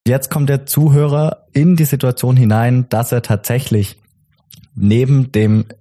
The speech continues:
ich sag mal, warmen Applaus, also der, der Like ist für mich das Pendant zum Klatschen in der realen Welt, kann er eben sagen, „Das fand ich so toll, da spende ich jetzt eben ein bisschen was.“ Und der Zuhörer bekommt dadurch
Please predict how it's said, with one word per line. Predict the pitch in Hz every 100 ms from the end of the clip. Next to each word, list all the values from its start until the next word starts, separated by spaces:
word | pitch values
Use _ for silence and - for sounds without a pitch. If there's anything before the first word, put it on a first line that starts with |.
| _
ich | 110
sag | 101 104 117
mal, | 104 101 98 - _ - - -
warmen | 98 104 110 107
Applaus, | 92 98 117 180 180 - -
also | - 98
der, | 101 101 101
der | 95
Like | 90 101 139
ist | -
für | - 110
mich | 120 120 -
das | 104
Pendant | - 98 98 107 107
zum | 101 98
Klatschen | 101 104 - 110
in | 95
der | 90
realen | 87 98 143 143
Welt, | 139 139 139 - - - - -
kann | 117 123
er | 123
eben | - 120 117
sagen, | 110 113 123 120
„Das | 113
fand | 117 113
ich | 113
so | 147 160
toll, | - 127 147 165 - - - _ -
da | 120 127 - -
spende | - 117 147
ich | 117
jetzt | 95 -
eben | 90 95
ein | 87
bisschen | - - -
was.“ | - - - - - - -
Und | - 117 120 -
der | 113
Zuhörer | - 143 156 147 139
bekommt | 135 123 120 120 120 - -
dadurch | 110 131 147 151 147 -